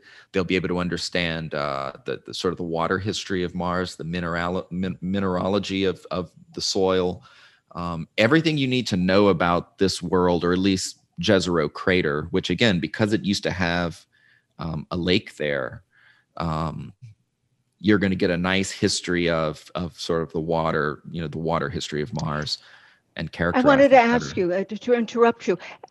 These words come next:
Speaker 2: At, at any point, will, will the, uh, the Mars, uh, rover be able to communicate with the United States, and how will they do it? And let's say,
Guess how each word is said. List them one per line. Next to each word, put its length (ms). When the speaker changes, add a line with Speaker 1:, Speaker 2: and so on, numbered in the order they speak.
Speaker 2:
At, 140
at 160
any 280
point, 480
will, 520
will 320
the, 400
uh, 400
the 100
Mars, 560
uh, 260
rover 480
be 120
able 200
to 160
communicate 920
with 200
the 60
United 400
States, 440
and 80
how 180
will 120
they 160
do 200
it? 120
And 120
let's 240
say, 260